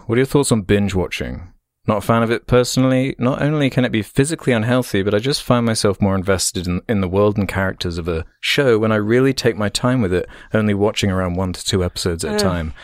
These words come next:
Speaker 1: And as a result, shows stick with me a lot more, but that's just my take. What about you guys?
Speaker 2: I think Adam said before, like, you can't really tell anyone how to, like, view someone. That's like a, how to view a, a, a,
Speaker 1: Yeah.
Speaker 2: a film.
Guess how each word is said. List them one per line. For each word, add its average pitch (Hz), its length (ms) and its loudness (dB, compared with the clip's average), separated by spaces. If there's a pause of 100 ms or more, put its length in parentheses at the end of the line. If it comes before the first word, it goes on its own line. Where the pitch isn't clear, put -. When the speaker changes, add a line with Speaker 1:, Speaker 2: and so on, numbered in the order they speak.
(300)
Speaker 1:
And 104 180 2
as 98 120 2
a 101 40 2
result, 123 420 2
shows 113 240 0
stick - 240 -2
with 101 120 -2
me 95 80 -2
a 90 40 -2
lot 90 200 -2
more, 82 180 -6
but 87 100 -8
that's 82 140 -4
just - 180 -6
my 87 120 -4
take. - 380 -2 (120)
What 95 140 0
about 85 400 -4
you 82 160 -4
guys? 80 360 -6 (540)
Speaker 2:
I 170 60 -4
think 175 160 -2
Adam 151 200 4
said 131 320 -4
before, 127 340 -8
like, 123 200 -8
you - 40 -12
can't 175 120 -2
really 143 120 0
tell 127 360 -4
anyone 117 420 -4
how 123 140 -4
to, 110 40 -4
like, 117 160 -8
view 123 200 -10
someone. 110 420 -8
That's 110 180 -12
like 120 120 -10
a, 117 180 -8 (140)
how 143 180 0
to 131 60 0
view 123 300 -2
a, - 20 -6
a, 123 280 -6
a, 120 160 -2
Speaker 1:
Yeah. 120 300 2
Speaker 2:
a - 40 -4
film. 113 440 -4